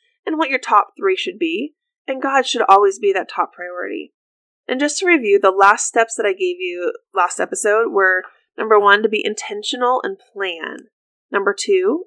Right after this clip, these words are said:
don't be busy just to be busy. Remember I talked about it being a crown that some moms wear? Don't wear the busy crown proudly. And then number three is priorities. You need to set your priorities.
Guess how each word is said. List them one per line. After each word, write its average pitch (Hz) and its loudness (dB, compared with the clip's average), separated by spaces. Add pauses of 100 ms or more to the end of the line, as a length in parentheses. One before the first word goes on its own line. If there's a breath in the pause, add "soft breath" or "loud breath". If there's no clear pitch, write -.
(160)
don't 311 -2
be 302 2
busy 214 4
just 190 0
to - -20
be 180 -4
busy. - -8 (340)
Remember 226 0
I 220 6
talked - -2
about 190 0
it - -8
being 180 0
a 180 -6
crown 180 -4
that - -10
some 185 -6
moms 180 -6
wear? 170 -4 (360)
Don't 240 6
wear 202 6
the 196 6
busy 185 6
crown 170 -2
proudly. 165 -4 (760)
And 214 -2
then 220 0
number 220 2
three 214 0
is 196 -4
priorities. - -8
You 208 -8
need 202 0
to 208 -4
set 190 -6
your 175 -6
priorities. - -14